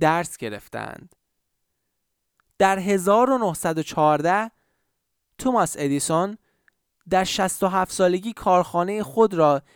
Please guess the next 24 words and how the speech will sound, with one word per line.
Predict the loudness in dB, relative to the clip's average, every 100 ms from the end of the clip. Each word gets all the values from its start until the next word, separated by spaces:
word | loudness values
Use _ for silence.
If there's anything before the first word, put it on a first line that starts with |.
| _ _ _
که | -10
چند | -8 -8 -2 -2 0 -2
میلیون | -2 0 2 2 4
دلار | 4 4 2
ارزش | 0 -4 -6 -8
داشت، | -4 -2 -2 -4 -14 _ _ _ 0
بر | 0 0
اثر | -2 -2
آتش | -2 -2 -2 -4 -8
سوزی | -8 -8 -4
از | -4 -4
دست | -6 -8 -8 -10
داد. | -10 -12 _ _ _ _ _ _ _ _ _ _ _ _
شرکت | -4 0 0 0 -2
بیمه | -2 -2 -4 -2
جبران | -2 4 4 4 2 0
بخش | 0 2 2 -2
ناچیزی | -6 -4 -2 -2 -4 -8 -2
از | -2 -2
این | -8
خسارت | -8 -4 -2 -2 -2
را | -2 -2 -4 _ _ -8
متقبل | -8 -4 -4 -4 -6
شد. | -8 -14 -20